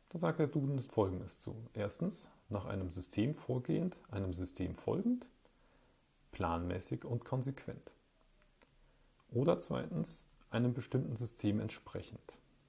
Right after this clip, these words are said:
Damit hätten wir einen neuen Begriff. Was ist denn eigentlich ein System? Den lese ich dir jetzt tatsächlich aus dem Duden nicht vor. Da darfst du selber nachlesen. Da sind so viele Definitionsmöglichkeiten.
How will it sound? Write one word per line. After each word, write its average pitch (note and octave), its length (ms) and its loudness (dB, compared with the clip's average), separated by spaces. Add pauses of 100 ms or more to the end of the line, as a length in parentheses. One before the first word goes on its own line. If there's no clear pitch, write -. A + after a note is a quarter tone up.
(1600)
Damit G#2+ 280 10
hätten A#2+ 160 6
wir G#2 80 10
einen F#2+ 100 8
neuen C3 240 10
Begriff. F#3+ 400 8
Was A#2+ 140 4
ist - 120 0
denn A2 120 8
eigentlich G#2 400 4
ein F2+ 160 2
System? G3+ 380 6 (640)
Den A#2 120 8
lese A2 220 10
ich G2+ 80 4
dir G2 100 4
jetzt F#2 220 4
tatsächlich - 480 0
aus F#2 120 0
dem F#2 100 -2
Duden F#2 280 2
nicht - 220 4
vor. C#3+ 360 8
Da - 80 2
darfst - 280 0
du - 40 -6
selber G#2+ 280 8
nachlesen. G2 520 6
Da F2+ 120 4
sind F2+ 180 0
so F#2+ 100 2
viele F2 400 4 (240)
Definitionsmöglichkeiten. G#2+ 1800 2